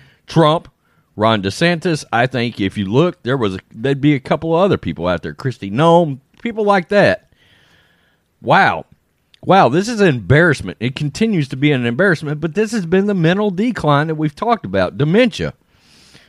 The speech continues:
right? Um, I was talking to some, somebody prior to the election, and they said, "Look, this guy, this is what, uh, dementia looks like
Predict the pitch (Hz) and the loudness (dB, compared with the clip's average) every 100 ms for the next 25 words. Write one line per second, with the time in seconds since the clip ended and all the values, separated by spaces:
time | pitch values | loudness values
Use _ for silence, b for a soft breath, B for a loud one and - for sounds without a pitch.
0 | b - 113 175 214 120 143 147 113 80 | b 0 4 4 2 2 4 4 2 -4
1 | 69 _ _ _ _ _ _ 131 160 156 | -12 _ _ _ _ _ _ 0 2 2
2 | 156 170 175 180 147 151 160 - - - | 0 0 0 -2 -4 -4 -6 -8 -20 -6
3 | 170 170 170 - 160 160 143 139 135 117 | -2 0 0 0 2 2 0 -2 0 2
4 | 156 170 185 151 156 165 - 175 160 226 | 2 0 -6 -6 -4 -4 -4 -6 -2 -2
5 | - 151 202 - 180 160 151 - _ _ | -4 -6 -8 -4 -2 0 -2 -6 _ _
6 | _ _ _ _ _ _ 120 185 233 - | _ _ _ _ _ _ 0 2 2 -4
7 | 156 202 196 156 113 139 185 135 117 - | -2 2 2 2 -4 -4 2 2 2 -4
8 | _ _ _ _ _ _ _ _ _ _ | _ _ _ _ _ _ _ _ _ _
9 | 113 135 123 104 71 _ _ 131 139 151 | -2 2 2 0 -6 _ _ -8 -2 0
10 | 156 202 - 170 185 233 - 123 120 | 0 -2 0 2 4 2 0 2 2